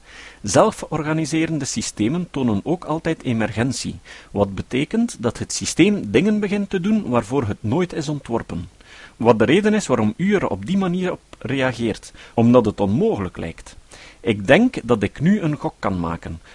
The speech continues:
Het onderwijs is een zelforganiserend systeem, waar het leren een emergent verschijnsel is.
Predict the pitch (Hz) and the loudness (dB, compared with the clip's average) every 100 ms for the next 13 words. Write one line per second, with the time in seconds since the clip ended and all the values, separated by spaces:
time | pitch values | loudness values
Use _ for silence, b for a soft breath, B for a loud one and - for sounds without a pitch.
0 | B 110 - 208 214 196 101 92 - - | B -6 0 2 2 2 -2 -2 -4 -4
1 | 110 98 143 185 - 156 - 147 139 127 | -2 2 0 0 -4 -6 -6 -4 -4 -4
2 | 143 139 - 113 - 117 98 82 - B | -4 -4 -4 -6 -2 0 0 -2 -10 B
3 | B B 107 107 104 104 107 151 185 139 | B B 4 4 0 0 2 2 0 -2
4 | 113 151 175 160 147 156 151 160 - 139 | -2 0 0 -2 -2 -4 -4 -8 -8 -6
5 | 135 107 - - 90 - - | -4 -6 -8 -10 -10 -10 -12